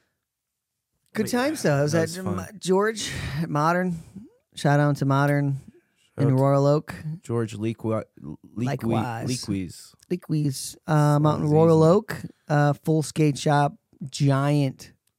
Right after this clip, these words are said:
Speaker 1: huge indoor park.
Speaker 2: Giant,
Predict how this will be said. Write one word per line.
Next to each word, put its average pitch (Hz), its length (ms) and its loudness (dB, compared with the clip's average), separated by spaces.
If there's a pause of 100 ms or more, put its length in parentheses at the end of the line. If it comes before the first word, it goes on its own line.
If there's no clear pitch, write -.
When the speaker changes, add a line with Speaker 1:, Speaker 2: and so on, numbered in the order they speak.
Speaker 1:
huge 185 400 0
indoor 131 300 2
park. 113 300 -6 (520)
Speaker 2:
Giant, 113 840 -4